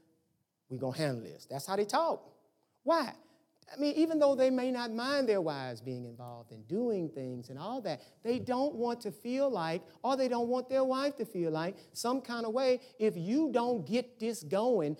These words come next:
or if you don't do that, or if you don't do this, we ain't gonna make it." Mm-mm. Mm-mm. Mm-mm.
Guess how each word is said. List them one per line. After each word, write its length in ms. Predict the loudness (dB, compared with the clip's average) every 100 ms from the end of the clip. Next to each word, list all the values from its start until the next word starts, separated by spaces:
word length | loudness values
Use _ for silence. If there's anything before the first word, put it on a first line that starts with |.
| -4
or 140 | -2
if 80 | 0
you 220 | 2 0
don't 340 | 2 2 0 0
do 180 | -2 2
that, 360 | 6 6 4 -2 0
or 100 | 2
if 80 | 4
you 160 | 4
don't 300 | 4 2 2
do 200 | 0 -2
this, 320 | 2 4 4 2 -2
we 200 | 4 6
ain't 240 | 8 6
gonna 260 | 6 4 4
make 340 | 4 2 2
it." 160 | -4 -14 -20 _ _ _ _ _ _ _ _ _ _ _
Mm-mm. 560 | -2 -2 -2 -4 -4 -8 -18 _ _ _ -4
Mm-mm. 600 | -4 -4 -8 -10 -10 -12 -20 _ _ -18
Mm-mm. 600 | -18 -14 -4 -2 -2 -4